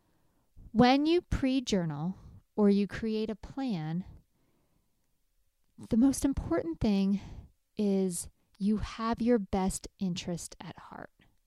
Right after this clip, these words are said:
When you create a plan, you don't create a, this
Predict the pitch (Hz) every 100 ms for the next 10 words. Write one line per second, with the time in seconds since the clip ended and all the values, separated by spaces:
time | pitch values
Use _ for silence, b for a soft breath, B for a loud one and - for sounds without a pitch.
0 | _ _ _ _ _ _ _ _ _ _
1 | _ 226 233 254 - 302 320 403 - -
2 | 226 185 185 - 233 277 285 - 330 302
3 | 254 196 214 -